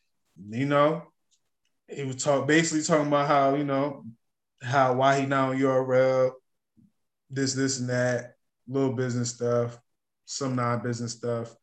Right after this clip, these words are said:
some emotional stuff is, was in there too. A little, a little bit of that was in there. You know what I mean?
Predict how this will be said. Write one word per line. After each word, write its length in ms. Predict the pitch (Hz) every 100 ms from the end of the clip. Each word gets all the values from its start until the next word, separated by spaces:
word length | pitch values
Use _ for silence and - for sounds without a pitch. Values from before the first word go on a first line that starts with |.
| _
some 220 | - 135 131
emotional 460 | 123 131 123 120
stuff 280 | - 120 120
is, 140 | 113
was 240 | 117 120 117
in 100 | 120
there 180 | 120 113
too. 300 | - 127 120
A 40 |
little, 360 | 120 117 113 - _ _ _ _ _ _ _ _ _ _ _
a 40 | -
little 200 | 123 120
bit 140 | 120
of 60 | 120
that 200 | 127 123
was 180 | 120 117
in 120 | 117
there. 300 | 117 117 120 - _ _ _ _
You 140 | 120
know 100 | 123
what 80 | 117
I 40 |
mean? 500 | 120 123 123 123 120